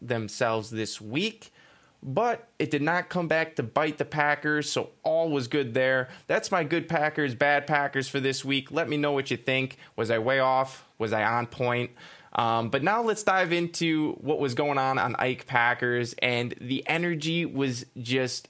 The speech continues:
amazing again. I think it kind of hit a new level when Aaron Rodgers did that belt celebration and scored that touchdown,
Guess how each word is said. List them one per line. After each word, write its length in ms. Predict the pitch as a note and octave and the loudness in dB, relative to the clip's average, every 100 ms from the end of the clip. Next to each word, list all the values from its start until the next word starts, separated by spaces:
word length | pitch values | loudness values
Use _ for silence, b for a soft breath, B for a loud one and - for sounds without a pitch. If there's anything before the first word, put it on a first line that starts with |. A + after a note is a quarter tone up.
| - | -4
amazing 640 | B2 A#2 A#2 C3 C3+ C#3 B2 | -2 0 0 2 0 0 -2
again. 520 | A2 A#2 A#2+ B2+ C3+ B B B | 0 0 0 -2 -6 B B B
I 120 | - | -2
think 300 | G2 D#3 D3+ | 0 0 0
it 120 | D3+ C#3+ | 0 0
kind 240 | D3+ C#3+ | 0 2
of 240 | B2 - - | 0 -2 -12
hit 240 | - - D3+ | -8 -2 0
a 80 | C#3 | 2
new 200 | C#3+ C3+ | 0 2
level 500 | B2 A#2 C#3+ D3 D3 | 0 2 0 0 -2
when 160 | B2+ | -2
Aaron 240 | A#2 B2 A#2+ | 0 0 2
Rodgers 500 | A#2 A#2 A#2+ A2+ - - | 2 2 0 -4 -10 -6
did 200 | - A#2+ | -4 0
that 240 | A#2+ A#2 - | 0 0 0
belt 200 | A#2 A#2 | 0 0
celebration 640 | B2+ A#2+ A2+ A#2+ - A2+ | 0 0 0 -2 -2 -4
and 100 | G#2+ | -6
scored 280 | - A#2 A2+ | -4 -2 0
that 180 | G#2+ - | -2 0
touchdown, 640 | A2 - - A#2+ B2 | -2 -2 -2 0 -2